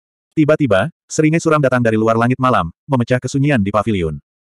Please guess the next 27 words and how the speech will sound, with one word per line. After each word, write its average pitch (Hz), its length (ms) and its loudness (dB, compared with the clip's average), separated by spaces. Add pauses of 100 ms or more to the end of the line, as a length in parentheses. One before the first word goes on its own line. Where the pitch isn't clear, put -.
(640)
"Aku 151 200 2
akhirnya 139 400 2
menemukan 120 320 0
noda 117 240 2
darah 117 200 2
yang 127 200 0
dia 135 160 0
tinggalkan. 98 480 -2 (320)
Dia 156 240 2
bersembunyi 139 480 0
di 127 80 0
mansion 139 320 0
ini." 92 320 -4 (720)
Suara-suara 139 640 0
pemecah 127 320 0
angin 131 160 0
yang 131 160 0
tak 120 220 -2
terhitung 117 260 0
jumlahnya 127 400 0
datang 110 320 0
dari 117 240 0
kegelapan. 90 480 -2 (160)
Aura 156 320 2
mengerikan 135 400 0
mengelilingi 127 400 2
mansion. 107 480 -2